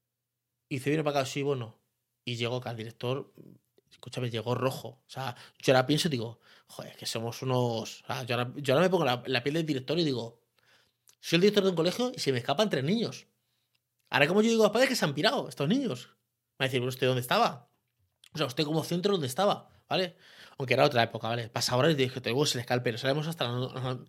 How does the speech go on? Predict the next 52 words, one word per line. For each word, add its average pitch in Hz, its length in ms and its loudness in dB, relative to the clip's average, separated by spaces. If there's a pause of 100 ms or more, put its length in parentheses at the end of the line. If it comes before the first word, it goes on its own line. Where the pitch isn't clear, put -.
las 131 240 -2
noticias, 123 440 -4
¿vale? 156 260 -6 (760)
Y 151 120 0
dice, 123 340 2
y 147 80 -8
me 123 80 -2
acuerdo 135 220 0
que 151 60 2
dijo 131 120 -2
esta 123 140 -8
frase, 113 200 -8
"¿Vosotros 120 300 -6
sois 196 80 -2
los 170 120 -2
perros 170 260 -4
que 170 80 -10
os 165 60 -6
habéis 165 220 -4
escapado 156 340 -4
del 160 100 -2
colegio?". 160 420 -10 (160)
"Sí, 170 120 -6
sí, 170 200 -8
sí". 160 280 -8 (380)
Nos 127 140 -4
montó 117 240 -2
en 127 60 2
el 131 100 2
coche 247 480 -4
y 135 100 -8
nos 110 120 -6
llevó. 110 380 -8 (200)
Nos 120 160 -8
llevó 113 180 -6
otra 117 160 -4
vez 123 100 -6
al 147 80 -8
colegio. 120 400 -8 (640)
Y 165 120 2
luego 233 600 2
fuimos 160 420 -6
a 139 120 -2
clase, 165 420 -2
claro. 156 420 0 (340)
<clears throat> - 640 -6
La 135 120 2
clase 139 200 2
había 175 120 6
empezado 123 240 -2
ya, 143 160 6
¿vale? 131 340 -2